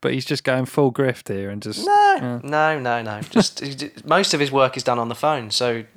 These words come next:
Speaker 2: could be any. He
Speaker 1: Hmm.
Speaker 2: could have a white, full head of white hair, full head of white hair and a white beard for all we know.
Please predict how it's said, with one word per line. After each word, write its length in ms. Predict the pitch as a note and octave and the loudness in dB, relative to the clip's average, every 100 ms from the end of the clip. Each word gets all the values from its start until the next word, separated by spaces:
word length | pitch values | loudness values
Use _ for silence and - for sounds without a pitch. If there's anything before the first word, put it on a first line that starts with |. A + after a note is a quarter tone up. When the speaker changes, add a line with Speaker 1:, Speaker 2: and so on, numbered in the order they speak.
| - | -12
Speaker 2:
could 140 | - | -8
be 100 | A#2+ | -2
any. 280 | A#2+ D#3 - - - - F3 | -2 -2 -10 -18 -20 -8 -4
He 60 | |
Speaker 1:
Hmm. 40 | F3+ | 0
Speaker 2:
could 120 | E3+ | 2
have 100 | C3 | 2
a 60 | B2+ | 0
white, 340 | C3 C3+ C3+ - | 0 0 0 -4
full 320 | - - D#3 C#3+ | -12 -2 0 2
head 140 | C#3 | 0
of 120 | B2 | -2
white 300 | B2+ C3 - | -2 -2 -2
hair, 420 | C3 B2+ G#2+ C3+ - - - - - - | -4 -2 -2 -4 -8 -20 -20 -20 -20 -8
full 160 | F#3 | -6
head 180 | F3+ B2+ | -4 -4
of 80 | A2+ | -2
white 180 | A#2 A2+ | 0 0
hair 140 | B2 D3+ | 0 -2
and 80 | |
a 40 | D3+ | -2
white 260 | D#3+ E3+ | -2 -2
beard 300 | E3+ G#3+ C#3+ | -2 -2 -4
for 140 | - A#2 | -6 -8
all 60 | A2 | -6
we 120 | G#2+ | -8
know. 220 | A#2 | -10